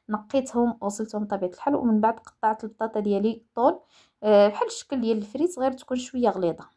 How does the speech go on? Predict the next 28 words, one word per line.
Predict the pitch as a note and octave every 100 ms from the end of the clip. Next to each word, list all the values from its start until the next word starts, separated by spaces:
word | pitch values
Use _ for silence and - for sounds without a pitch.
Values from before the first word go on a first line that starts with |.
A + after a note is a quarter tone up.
| -
من | A3
بعد | A3 A3
وضعتها | G#3+ G#3+ G#3+ A3+
في | G#3+
واحد | - -
الاناء | A3 G#3+
اللي | G#3
كيكون | G#3 A3 - G#3+ G3+
فيه | G3+ A3+ A3
واحد | G#3+ G3+
الكميه | G#3 A3+ G#3+ G3
ديال | F#3
الماء | F#3 C#4+ F4+
مع | G#3 G#3
رشيشه | - A#3+ A#3+
ديال | G#3 G3
الملحه، | F#3 F3+ - A#4+ _ _ - - _ -
وغادي | C#4 A#3+ A#3 A3+
نوضعها | G#3 G3
تسلق. | B3+ B3 - D#3 - - _ _ _ _
بالنسبه | F#3+ G#3+ A#3+ - A3+
للطريقه | A3+ A3+ A3 A#3
ديال | A3
السلق | A3 - - G#3+
ديالها، | G#3 G#3+ F4
كنوضعها | G4+ A3+ G#3+ G#3 A3+
فوق | - -
النار، | G3 A3 G#4+